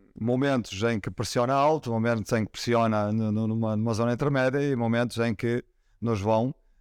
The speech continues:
eh, com certeza, empurrar lá para trás e nós temos de saber defender um bloco mais baixo. A mesma coisa relativamente ao aspecto ofensivo,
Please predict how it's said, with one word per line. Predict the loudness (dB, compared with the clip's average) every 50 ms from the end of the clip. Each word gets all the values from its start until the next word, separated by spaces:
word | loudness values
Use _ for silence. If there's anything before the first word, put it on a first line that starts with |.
| _
eh, | -4 -2 0 0 0 -2 -2
com | 0 -2 -2
certeza, | 0 -2 -2 0 2 2 2 2 2 0 0
empurrar | 0 0 0 0 2 2
lá | 2 2
para | 0 0 0
trás | 2 2 2 2 2 0
e | 0
nós | 0 0 0
temos | 0 -2 -2 -2
de |
saber | -2 -2 -2 -2
defender | -2 -2 -2 0 0 0
um | 0
bloco | 2 0 0 0 0
mais | -2 0
baixo. | 0 0 -2 -2 -2 -6 -14 _ _ _ _ _ _
A | -4
mesma | 0 0 0 0 0 -2 0
coisa | 0 0 0 0 0
relativamente | 0 0 0 0 0 0 0 0 -2 -4 -6 -2
ao | 0 0 0
aspecto | 0 2 0 0 0 0
ofensivo, | -2 0 -2 -2 0 0 -2 -2 -4